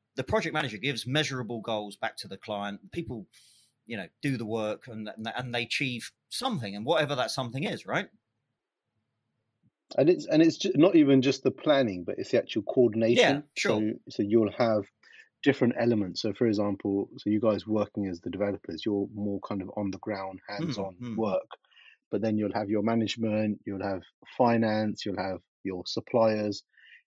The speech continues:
Speaker 2: It's that whole coordination between all of those different groups to make sure everything lines up.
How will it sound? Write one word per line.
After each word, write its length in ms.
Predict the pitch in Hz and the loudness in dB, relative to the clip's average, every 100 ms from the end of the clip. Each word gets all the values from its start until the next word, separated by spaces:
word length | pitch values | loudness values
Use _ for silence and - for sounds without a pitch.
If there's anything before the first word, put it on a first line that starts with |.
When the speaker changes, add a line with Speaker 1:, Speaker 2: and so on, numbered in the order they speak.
| - | -10
Speaker 2:
It's 160 | 110 | -2
that 120 | - - | -2 4
whole 200 | 143 127 | 4 4
coordination 760 | - 151 131 113 123 123 98 | 4 4 6 6 4 2 -4
between 260 | 98 - 120 | -4 0 2
all 160 | 147 139 | 6 6
of 60 | |
those 160 | 120 107 | 6 4
different 380 | 117 - 101 90 | 2 0 -4 2
groups 640 | 123 95 82 - - - _ _ _ _ - | 2 2 -4 -10 -10 -10 _ _ _ _ -14
to 100 | 101 | -2
make 220 | 110 107 | 0 0
sure 200 | - 101 | -2 0
everything 380 | 117 113 113 104 | 2 2 2 0
lines 320 | 110 110 104 | 2 2 2
up. 160 | 110 - | 0 0